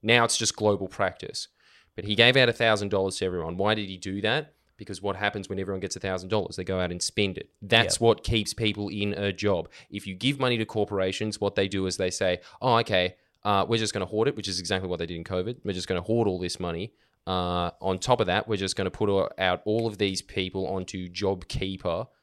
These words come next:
Speaker 1: even though we can still afford it because the government just gave us huge bailouts. We're just gonna make the government pay again the staff wages of our, um, employees." So they were doing it on both ends anyway.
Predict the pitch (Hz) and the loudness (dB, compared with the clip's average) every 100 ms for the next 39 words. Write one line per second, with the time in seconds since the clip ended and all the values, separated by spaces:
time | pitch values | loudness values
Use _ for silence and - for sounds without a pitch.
0 | _ _ _ 98 95 92 92 87 - - | _ _ _ -4 -2 0 0 -2 -6 -8
1 | 98 90 98 90 - 92 - 95 92 85 | -6 -6 -4 -2 -2 -2 -4 -4 -4 -4
2 | 101 87 95 95 90 90 - - 95 87 | -4 -6 -2 -2 -2 -2 -6 0 0 0
3 | - - 95 87 98 90 90 82 92 - | -4 -6 -8 -6 -2 -2 -2 -6 -8 -10
4 | - 101 87 - 92 95 90 - 101 95 | -6 -4 -2 -4 -2 -2 -4 -4 -4 -2
5 | 90 95 - 98 90 - 90 85 104 90 | -2 -4 -6 -4 -2 -4 -6 0 0 0
6 | 92 120 - 98 - 98 92 - 95 90 | -4 -8 -4 -2 0 0 0 -2 0 0
7 | 90 90 87 65 92 82 92 85 82 82 | 0 -4 -4 -2 -2 -2 -6 -6 -8 -10
8 | _ _ _ _ _ _ - 95 82 82 | _ _ _ _ _ _ -4 -2 0 -2
9 | 87 - _ 95 92 - 95 92 87 - | -8 -14 _ -4 -2 0 2 2 0 -4
10 | - - - 110 104 107 135 131 107 101 | -10 -12 -2 4 6 6 4 4 4 2
11 | 101 98 101 95 92 98 101 90 - - | 2 2 2 -2 -2 -2 -2 -2 -4 -6